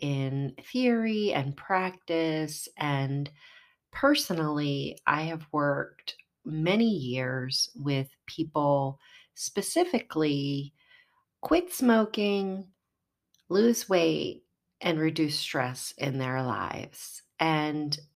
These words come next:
the components for change, what it really comes down to are motivation and confidence. And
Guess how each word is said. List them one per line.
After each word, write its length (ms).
the 80
components 1000
for 180
change, 1080
what 240
it 100
really 240
comes 380
down 400
to 720
are 500
motivation 1400
and 480
confidence. 1000
And 680